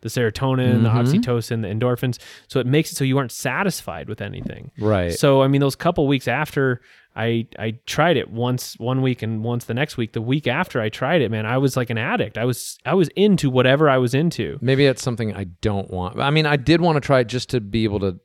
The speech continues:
Speaker 2: to try, but the way you say that with an act-, addictive brain
Speaker 1: Yeah.
Speaker 2: that I already have, me, I'm thinking it would be beneficial and therapeutic for me, but it could also swing the other way.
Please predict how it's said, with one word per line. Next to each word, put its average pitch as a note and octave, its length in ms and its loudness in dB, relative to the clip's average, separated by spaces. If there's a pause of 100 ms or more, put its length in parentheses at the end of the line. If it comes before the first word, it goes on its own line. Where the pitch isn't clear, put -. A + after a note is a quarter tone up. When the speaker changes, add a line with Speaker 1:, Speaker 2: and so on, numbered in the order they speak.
Speaker 2:
to G2 100 -6
try, G2 300 0
but F2+ 200 -4
the G#2 80 -4
way A#2 140 4
you A#2+ 140 2
say A2 220 0
that G2+ 200 0
with G2+ 160 -6
an F#2+ 140 -4
act-, F#2+ 320 -8
addictive G2 480 -6
brain G2 500 -4 (220)
Speaker 1:
Yeah. A#2+ 180 2
Speaker 2:
that G#2 60 2
I G#2 80 2
already G2 200 0
have, G#2+ 440 0 (480)
me, A2 320 -2
I'm G#2+ 100 2
thinking G#2 300 -4
it F#2+ 60 -4
would F#2+ 180 -4
be F#2 340 -4 (720)
beneficial A#2 580 0
and G2+ 120 -2
therapeutic C3+ 520 0
for F3+ 140 -2
me, F#3 200 2
but A2+ 200 -4
it F2+ 100 -8
could F#2+ 260 -14
also G2 340 -2
swing F#2 320 -6
the E2+ 100 -6
other D#2 160 -8
way. D2+ 260 -12